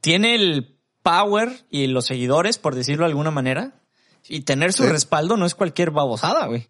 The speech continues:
Speaker 2: Pues no, porque somos muy influenciables.
Speaker 1: Güey, Elon sí es Lex Luthor, güey.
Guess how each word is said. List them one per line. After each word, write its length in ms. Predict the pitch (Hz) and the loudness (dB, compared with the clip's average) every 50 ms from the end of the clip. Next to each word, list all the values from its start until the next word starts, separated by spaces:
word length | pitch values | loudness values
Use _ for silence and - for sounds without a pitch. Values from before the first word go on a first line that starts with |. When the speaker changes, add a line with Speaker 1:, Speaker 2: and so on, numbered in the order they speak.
| _ | _
Speaker 2:
Pues 140 | - 247 247 | -2 0 0
no, 240 | 190 147 143 160 - _ _ _ _ _ _ _ _ - | 2 0 -2 -4 -8 _ _ _ _ _ _ _ _ -4
porque 220 | 165 156 156 139 | -2 -2 -2 -2
somos 260 | 135 143 135 139 147 | -4 -2 -2 0 0
muy 180 | 147 147 147 151 | 2 2 4 4
influenciables. 800 | 160 156 156 151 135 127 - 151 - 92 - - - - - _ _ _ _ _ _ _ - - - - - - - - - | 4 4 4 2 2 2 2 0 0 0 -2 -2 -4 -6 -10 _ _ _ _ _ _ _ -14 -14 -14 -14 -16 -20 -20 -16 -6
Speaker 1:
Güey, 200 | - 147 156 156 - | -2 -2 -2 -2 -2
Elon 280 | 143 143 160 190 185 175 | -4 -2 0 0 0 0
sí 120 | - 165 160 | 0 0 0
es 200 | 170 - - 151 | 0 -2 -4 -4
Lex 220 | 147 160 156 - | -4 -4 -4 -4
Luthor, 280 | 151 175 - 262 196 123 | -6 -4 -4 -4 -6 -6
güey. 200 | 113 - - | -8 -10 -16